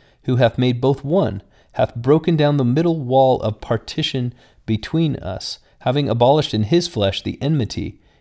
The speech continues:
even the law of commandments contained in ordinances, for to make himself of twain one new man, so making peace, that he might reconcile both unto God in one body by the cross,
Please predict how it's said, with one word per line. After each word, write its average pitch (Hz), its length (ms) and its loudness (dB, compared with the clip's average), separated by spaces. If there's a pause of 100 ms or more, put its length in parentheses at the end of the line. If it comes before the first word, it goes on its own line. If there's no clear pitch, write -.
even 123 240 0
the 113 80 2
law 117 300 2
of 120 120 -4
commandments 120 580 0
contained 113 420 -2
in 107 80 -2
ordinances, 101 640 -4 (260)
for - 160 -6
to 104 60 0
make 123 240 0
himself 120 600 0 (280)
of 131 320 0
twain 101 640 -2
one 113 340 0
new 110 180 2
man, 107 440 -2 (340)
so 101 240 -2
making 101 380 -2
peace, 95 440 -10
that - 220 -8
he 117 140 -6
might 110 320 -4
reconcile 104 600 -4
both 107 540 -4 (300)
unto 101 240 -4
God 95 440 -2
in 98 200 -4
one 107 240 -2
body 98 480 -4 (260)
by 92 140 -6
the 95 80 -6
cross, - 560 -6